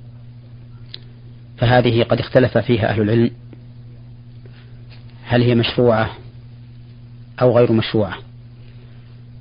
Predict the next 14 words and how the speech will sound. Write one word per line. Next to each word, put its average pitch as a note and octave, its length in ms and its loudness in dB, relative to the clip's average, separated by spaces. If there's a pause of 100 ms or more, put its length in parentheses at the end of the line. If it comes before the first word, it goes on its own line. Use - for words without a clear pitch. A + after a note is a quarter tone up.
(140)
فمنهم A#2+ 300 4
من A#2 100 4
قال A#2 240 2
إنها A2+ 300 0
مشروعة A2 540 0 (800)
كالأضحية A#2+ 500 0
عن G#2+ 160 -2
الحي B2 360 0 (1700)
وكالصدقة A2+ 760 0 (340)
عن A#2+ 140 0
الميت، A2+ 520 2 (1300)
ومنهم B2 360 4
من A#2+ 120 2
قال A#2 320 2